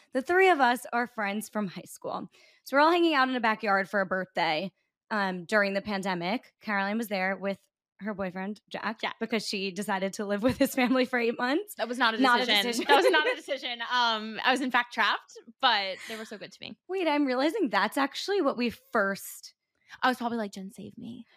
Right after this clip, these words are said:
Speaker 1: No,
Speaker 2: Like, <laughs>
Speaker 1: I think I loved that, though, because I could tell instantly you were a girl's girl, because that's how I am. We're like, I wouldn't be like, "Oh, it's, it's great. Everything's fine." It's like, we were instantly like,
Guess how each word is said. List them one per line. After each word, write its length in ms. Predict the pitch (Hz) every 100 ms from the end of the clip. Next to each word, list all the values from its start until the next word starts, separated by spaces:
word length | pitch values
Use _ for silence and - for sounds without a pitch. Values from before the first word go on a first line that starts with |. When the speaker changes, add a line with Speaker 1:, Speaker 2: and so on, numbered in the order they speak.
| -
Speaker 1:
No, 160 | 269 285
Speaker 2:
Like, 160 | 226 -
<laughs> 400 | 294 605 762 679
Speaker 1:
I 100 | 294
think 300 | - 269 285
I 140 | 285
loved 480 | 269 214 202 190 220
that, 260 | 226 226
though, 220 | 226 240 254
because 260 | 269 254
I 80 | 226
could 160 | 226 220
tell 300 | 190 240 220
instantly 520 | 202 190 233 220 233
you 140 | 247
were 160 | 214 208
a 80 | 196
girl's 400 | 190 180 196 -
girl, 360 | - 226 254
because 260 | 240 247 240
that's 320 | 196 208 208
how 160 | 277 277
I 220 | 190 190
am. 200 | 202 226
We're 140 | 233
like, 300 | 214 190 175 _ _ _ _ _
I 60 |
wouldn't 160 | 285 339
be 100 | 359
like, 120 | 392 381
"Oh, 160 | 440 508
it's, 100 | - -
it's 220 | 659 415 -
great. 320 | - 392 370
Everything's 540 | 349 381 403 381 -
fine." 300 | - 330 320
It's 160 | 269 240
like, 100 | 240
we 80 | 240
were 140 | 254
instantly 420 | 214 196 247 254
like, 260 | 254 247 220